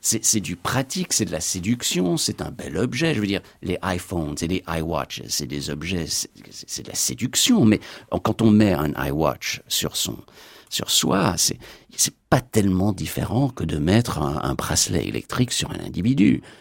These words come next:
Genre, on peut suivre tous les mouvements, on sait tout. Où elle est, où la personne est, où la personne couche,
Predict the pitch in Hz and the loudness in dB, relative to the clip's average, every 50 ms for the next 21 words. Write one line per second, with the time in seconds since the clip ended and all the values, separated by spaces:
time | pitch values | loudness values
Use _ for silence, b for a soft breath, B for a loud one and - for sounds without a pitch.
0 | B B - - - - 71 78 87 - - - 104 117 117 - - - - - | B B -4 -4 -4 -4 -4 -4 -4 -4 2 6 6 6 6 6 2 0 0 2
1 | - - 123 156 165 - - - - - - _ - - 196 196 151 101 107 131 | 2 4 4 2 2 2 0 -2 -8 -10 -14 _ 0 0 2 2 2 4 6 6
2 | 139 120 117 131 175 185 - 190 196 233 254 196 - _ _ - - 90 - - | 6 8 6 6 4 4 2 0 0 0 -2 -4 -10 _ _ -2 0 2 4 4
3 | - 143 143 - - - 220 233 208 170 - _ _ _ - 147 151 156 - - | 6 4 4 2 0 -2 0 0 0 -2 -6 _ _ _ 6 8 8 8 8 8
4 | 101 101 101 95 - - - - 123 143 131 123 123 - 123 - - - 151 151 | 6 6 6 4 2 0 2 4 4 6 6 4 2 0 -2 -2 0 2 2 2
5 | - - - 185 220 233 B B B B B B B B - 104 - - - - | 0 0 -2 -2 -2 -2 B B B B B B B B 2 2 2 2 2 0
6 | - - - - 113 127 139 - - 202 220 233 - - - | 0 2 4 4 6 6 6 6 6 6 6 6 6 2 -2